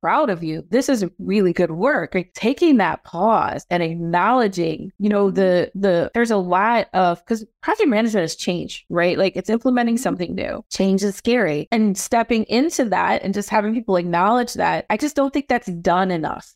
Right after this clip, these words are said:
Speaker 1: You know, I, I,
Speaker 2: Yeah.
Speaker 1: I, it, when people feel like, "Oh," and they just, it, it fuels them, you know, it
Speaker 2: Yeah.
Speaker 1: fuels them.
Speaker 2: And I see that as I'm working with clients through projects, I'm in a position to kind of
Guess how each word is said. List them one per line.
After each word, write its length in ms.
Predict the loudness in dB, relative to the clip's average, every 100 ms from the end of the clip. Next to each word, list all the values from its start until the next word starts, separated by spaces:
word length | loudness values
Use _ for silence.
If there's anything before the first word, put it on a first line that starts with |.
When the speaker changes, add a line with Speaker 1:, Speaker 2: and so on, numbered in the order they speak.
| -4
Speaker 1:
You 180 | 0
know, 200 | 2 2
I, 200 | 2 0 0
I, 140 | -4 -4
Speaker 2:
Yeah. 80 | -2
Speaker 1:
I, 320 | 0 0 -2 -4
it, 260 | -2 0 0
when 140 | 0
people 400 | 2 0 2 0
feel 160 | 0 -2
like, 200 | -2 -4
"Oh," 320 | -2 0 2 2
and 120 | 2
they 120 | 2
just, 240 | 2 -2 -6 -4
it, 220 | -4 -6 _
it 140 | -12 -12 _
fuels 580 | 0 2 4 4 2 0
them, 340 | 0 -2 -4 -8
you 140 | -4 0
know, 220 | 0 0
it 180 | 0 0
Speaker 2:
Yeah. 160 | 0
Speaker 1:
fuels 220 | 0 0 0
them. 160 | -4 -6 -2
Speaker 2:
And 200 | 0 0
I 120 | -2 -6 -4
see 200 | 0 0
that 460 | 0 2 0 -2 -2
as 180 | -2 0
I'm 240 | 0 0
working 520 | -2 -4 -2 2 2
with 160 | 2 -2 _
clients 580 | 0 2 2 0 -4 _
through 360 | -2 0 0 -4 _
projects, 580 | -2 0 2 0 -2 -4 -2
I'm 400 | 0 2 0 0
in 160 | -2
a 80 | -4
position 600 | -2 -2 -2 -2 -2 -2
to 120 | -2
kind 240 | -6 -4 -2
of 220 | -2 -4